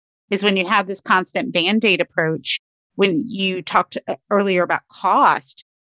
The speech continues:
if you're not sure that it's gonna stick around, if the credit isn't necessarily gonna be there next year, you know, do you wanna put the resources to pursuing it?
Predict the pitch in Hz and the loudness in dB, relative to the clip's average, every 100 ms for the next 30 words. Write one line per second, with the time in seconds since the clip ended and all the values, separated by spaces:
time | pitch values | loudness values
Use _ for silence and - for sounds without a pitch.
0 | - 214 - 214 262 - - 220 226 214 | -8 -6 -2 0 2 0 -2 0 2 0
1 | 175 139 - 208 196 - - 202 190 160 | -2 -4 -4 -4 -2 -4 -4 0 0 2
2 | 180 202 156 139 156 - _ _ _ 185 | 0 2 2 0 -4 -10 _ _ _ -10
3 | - 208 - 202 214 196 190 185 190 185 | -4 -6 0 2 2 0 -4 -2 -2 -2
4 | 214 - 180 185 180 185 175 175 175 170 | -6 0 2 4 2 0 0 -2 0 0
5 | 160 147 - - 202 185 165 160 175 175 | 0 -4 -8 -4 0 2 2 0 0 -2
6 | 170 208 202 185 175 180 165 - 190 170 | -2 0 0 2 2 0 0 0 2 2
7 | - - 185 185 - 220 233 - 185 160 | 0 -4 -2 -2 0 2 2 2 2 2
8 | 160 160 _ - - 202 175 - 196 - | -2 -8 _ -10 -2 0 0 -4 -10 0
9 | 247 220 170 151 | 4 4 2 -6